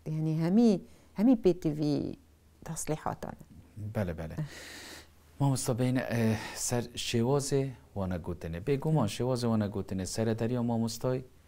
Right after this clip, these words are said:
Speaker 2: ابدیتنا جناب تا وکو سر پرستیاره که
Speaker 1: اه.
Speaker 2: پروردهی هنری. دویت یا چه آبید؟
Speaker 1: اه، مامستا وەکیت بێژن ئەو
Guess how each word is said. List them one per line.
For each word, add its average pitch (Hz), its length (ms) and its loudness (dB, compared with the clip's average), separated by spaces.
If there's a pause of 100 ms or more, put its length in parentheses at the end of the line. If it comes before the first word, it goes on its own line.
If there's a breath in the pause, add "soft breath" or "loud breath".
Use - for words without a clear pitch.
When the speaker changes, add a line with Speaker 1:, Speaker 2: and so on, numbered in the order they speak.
(400 soft breath)
Speaker 2:
ابدیتنا 101 560 -2
جناب 95 420 -2
تا 92 240 -2
وکو 90 160 -8
سر 95 220 -6
پرستیاره 104 540 -4
که - 120 -10
Speaker 1:
اه. 107 100 -2
Speaker 2:
پروردهی 92 800 -2
هنری. 92 880 -4 (1080 soft breath)
دویت 117 300 0
یا 101 120 2
چه - 180 -4
آبید؟ 82 460 -4 (1700 loud breath)
Speaker 1:
اه، 175 520 6 (1400 loud breath)
مامستا 175 720 2 (1400)
وەکیت 170 340 -2
بێژن 170 400 2 (160)
ئەو 175 180 0